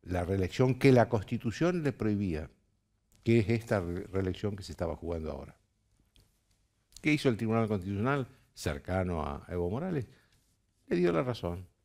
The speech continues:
Dijo, "No, hay tratados internacionales que están por encima de la Constitución boliviana y todo el mundo tiene derecho a ser elegido". Entonces, él participó de una elección,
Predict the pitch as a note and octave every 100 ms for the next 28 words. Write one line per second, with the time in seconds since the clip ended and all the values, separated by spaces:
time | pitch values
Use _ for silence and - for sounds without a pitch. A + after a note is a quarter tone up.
0 | _ _ _ _ - C3 D#3+ D#3+ D3 C3+
1 | B2+ A#2+ B2+ A#2 A2+ A2 G#2+ B2 A#2+ A2
2 | - A2+ A#2+ A#2 A2 - F3+ D#3+ C3 A2+
3 | G2 G2+ F#2 F#2 G#2+ G#2+ F#2 D2+ C#2 E2+
4 | D#2+ - _ _ _ _ _ - - G#2
5 | - C3 B2+ A#2+ C3 C3 G#2+ G2+ F#2+ F2
6 | F#2 - E2+ F2 D#2 D2 - - - -
7 | _ _ _ _ _ _ _ _ _ _
8 | _ _ _ _ _ _ _ _ _ _
9 | _ _ _ _ _ _ _ _ - -
10 | A2+ D#3 C3 A2+ - - G3 G#3 - C#3+
11 | - A#2 B2 - G2 A2 B2+ A#2+ A2+ -
12 | D3 A#2+